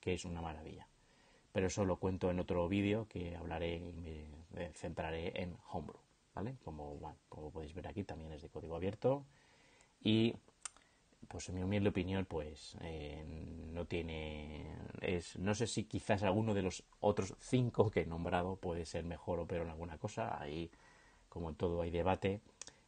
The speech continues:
pero Homebrew sin duda es el que ha sobresalido y es un proyecto muy sano. Eh, eh, eh, hay, hay actualizaciones,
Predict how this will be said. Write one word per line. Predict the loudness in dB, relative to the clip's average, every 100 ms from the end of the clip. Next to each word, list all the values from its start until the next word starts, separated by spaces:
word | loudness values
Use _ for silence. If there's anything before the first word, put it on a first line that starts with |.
| -6
pero | 2 4
Homebrew | 4 4 2 0
sin | -2 0
duda | 2
es | 2 -2
el | -4
que | -4
ha | -4
sobresalido | -4 -4 -4 -2 0 4 4
y | 4
es | -4
un | -6
proyecto | -4 -4
muy | -4 -6
sano. | -6 -4 -2 -2 -4 -10
Eh, | -10 -8 -8 -8 -8 -8 -10 -16 -16 -12
eh, | -12 -10 -10 -10 -12 _ -4
eh, | -2
hay, | 0 -2 0
hay | 0 0
actualizaciones, | 0 0 0 -2 -2 -4